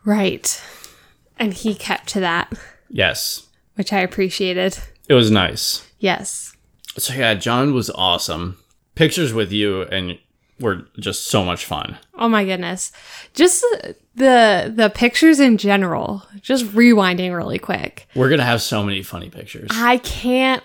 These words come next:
Speaker 1: wait to see these pictures. Because not only did I feel like our personality with our pictures came through,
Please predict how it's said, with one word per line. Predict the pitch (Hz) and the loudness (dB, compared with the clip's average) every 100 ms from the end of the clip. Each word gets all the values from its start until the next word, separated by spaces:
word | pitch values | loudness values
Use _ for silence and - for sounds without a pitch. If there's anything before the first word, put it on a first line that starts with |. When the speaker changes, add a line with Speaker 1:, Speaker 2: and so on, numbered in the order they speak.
| - | -8
Speaker 1:
wait | 208 226 233 190 - | -4 0 0 -2 -8
to | - 208 | -8 -6
see | - 220 226 | -4 0 2
these | 208 202 196 | 2 -2 -2
pictures. | 226 202 - 190 - - - _ - - - | -2 -2 -4 -10 -10 -12 -14 _ -20 -8 0
Because | 254 247 | 4 4
not | 254 247 | 6 4
only | - 240 294 330 320 - _ _ _ - | 4 4 4 4 2 -4 _ _ _ -8
did | 226 254 240 214 - _ - | 2 6 6 4 -10 _ -4
I | 220 | -2
feel | - 233 | 2 4
like | 233 226 | 4 4
our | 208 | 0
personality | - 226 - 220 190 185 202 220 | 2 0 0 0 0 0 0 0
with | 208 196 - | 0 -2 0
our | 190 196 | 2 2
pictures | - - - 220 226 - - | -2 -8 -2 2 2 -2 -10
came | - 226 226 | -2 2 2
through, | 220 233 240 240 | 0 2 2 2